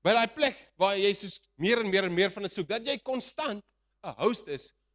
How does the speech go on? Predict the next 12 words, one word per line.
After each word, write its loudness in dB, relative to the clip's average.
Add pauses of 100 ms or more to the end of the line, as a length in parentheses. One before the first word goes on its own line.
van -8
God -6
se -16
teenwoordigheid -8
en -4
dat -4 (460)
wanneer 0
jy 2
beweeg, -2 (300)
gebeur 0
daar -2
stuff -8